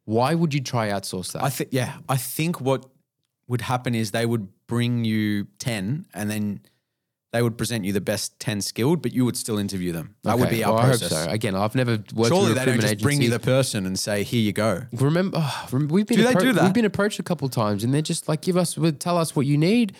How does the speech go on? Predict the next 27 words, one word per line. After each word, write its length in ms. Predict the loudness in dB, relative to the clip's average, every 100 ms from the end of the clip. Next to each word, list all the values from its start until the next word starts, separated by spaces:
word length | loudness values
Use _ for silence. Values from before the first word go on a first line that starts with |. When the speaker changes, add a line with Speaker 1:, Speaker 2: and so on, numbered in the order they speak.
| -20 _ -2
Speaker 1:
and 160 | 0
then 160 | 4 4
we'll, 300 | 6 6 6
uh, 40 | 6 6
we'll 60 |
Speaker 2:
Ugh. 40 | 4
Speaker 1:
start 220 | 4 0
looking 200 | 0 -2
for 280 | 0 0 0
it. 100 | 0
Tell 200 | 0 2
us, 200 | 4 2
Speaker 2:
Nah. 80 | 2
Speaker 1:
you 60 |
know, 120 | 2 2
the, 120 | 2
the 100 | 2
sort 240 | 2 2 2
of 100 | 2
J 180 | 2 2
Ds 200 | 2 2
that 80 |
you 100 | 2
want." 260 | 2 2 -2 -10 _ _
Speaker 2:
Not 140 | -4 -2
for 80 | -2
me. 240 | -4